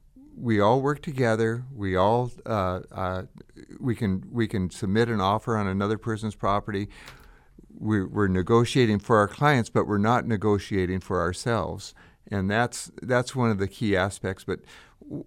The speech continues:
one of the things that, uh, M L S does is it provides timely, accurate information to our members, and also for use of our appraisers. Uh, the, this information is really key to what we do.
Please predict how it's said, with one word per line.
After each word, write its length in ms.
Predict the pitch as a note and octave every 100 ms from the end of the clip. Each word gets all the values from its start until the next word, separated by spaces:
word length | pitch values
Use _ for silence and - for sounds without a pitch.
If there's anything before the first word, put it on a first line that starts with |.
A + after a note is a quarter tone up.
| -
one 240 | C3 C3+
of 80 | C#3
the 80 | A2+
things 300 | - A#2+ G2+
that, 180 | G#2+ F#2
uh, 140 | F2+ F#2
M 180 | G#2+ G2+
L 140 | F#2
S 180 | F2+ -
does 360 | F#2+ E2+ E2+
is 160 | G2 E2+
it 180 | A2 C#3
provides 640 | A#2+ G2+ F#2+ F2+ F2+ -
timely, 760 | - B2+ B2+ A#2+ A#2+ A#2 A#2 - _ _ _
accurate 500 | - G#2+ A2 A2 A2 -
information 840 | G#2 G2 G2+ G2 G2+ G2 F2+ F2+
to 120 | -
our 160 | F#2+ F2
members, 580 | F#2 F#2+ F2 D#2+ F2 - - - _ -
and 160 | F#2+
also 440 | F2+ G#2 - G2 F#2
for 260 | - G#2+
use 260 | F2+ F#2+ -
of 260 | G2 D#2+ - - _ -
our 200 | E2+ E2+
appraisers. 880 | - G#2+ G#2 G2 G#2+ G#2 G2 - _ - - _
Uh, 340 | - F2+ D#2+ D#2+ - -
the, 400 | - B2 G#2+ F#2+ -
this 400 | - G2 A2+ -
information 720 | A#2+ A2+ F#2+ G2+ G#2+ G2+ F2
is 180 | E2+ F2
really 400 | G2+ A2+ G2 E2
key 340 | - B2+ G#2+
to 100 | F2+
what 240 | E2+ F2
we 140 | - F2
do. 380 | E2 F2 E2+